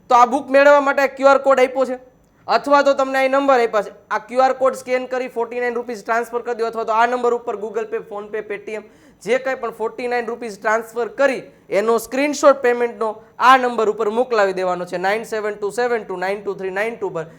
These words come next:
તરત જ તમને એની સોફ્ટ કોપી મળી જશે, મતલબ પી ડી એફ મળી જશે,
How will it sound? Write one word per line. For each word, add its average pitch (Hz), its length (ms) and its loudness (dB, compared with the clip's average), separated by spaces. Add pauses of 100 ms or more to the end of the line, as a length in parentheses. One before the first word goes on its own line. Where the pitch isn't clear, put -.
(160)
તરત 220 360 -2
જ 247 200 0
તમને 226 360 -4
એની 214 220 -6
સોફ્ટ 208 340 -6
કોપી 196 280 -6
મળી 196 200 -6
જશે, 208 200 -6
મતલબ 196 220 -6
પી 220 180 -12
ડી 202 100 -4
એફ 143 120 -4 (400)
મળી 226 340 0
જશે, 143 280 -8